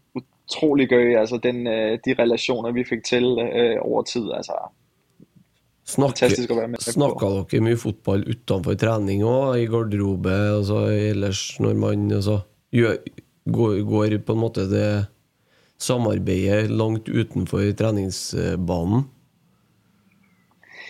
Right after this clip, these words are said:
Speaker 1: Ja, det gør jo det på en, på sin vis, og så, øh, så, så tror jeg, vi også var en gjeng, som var vældig interesseret i fodbold, ligesom at, at nørde fodbold, altså... Øh,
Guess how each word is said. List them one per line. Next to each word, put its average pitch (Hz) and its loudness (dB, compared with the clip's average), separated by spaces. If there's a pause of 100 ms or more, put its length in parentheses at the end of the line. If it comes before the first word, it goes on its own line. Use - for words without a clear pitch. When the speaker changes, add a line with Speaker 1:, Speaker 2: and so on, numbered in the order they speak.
(300)
Speaker 1:
Ja, 139 2
det 131 6
gør 123 8
jo 151 8
det 147 6
på 160 8
en, 151 4
på 139 -2
sin 165 -2
vis, 170 0
og 131 2
så, 143 6
øh, 95 0 (1080)
så, 127 -6
så 135 -2
tror 147 4
jeg, 151 4
vi 131 4
også 131 4
var 151 2
en 131 -4
gjeng, 151 0
som 143 -6
var 135 0
vældig 143 2
interesseret 147 0
i 156 0
fodbold, 151 2
ligesom 131 -4
at, 120 4 (580)
at 123 -2
nørde 123 2
fodbold, 131 2
altså... 117 0
Øh, 117 -6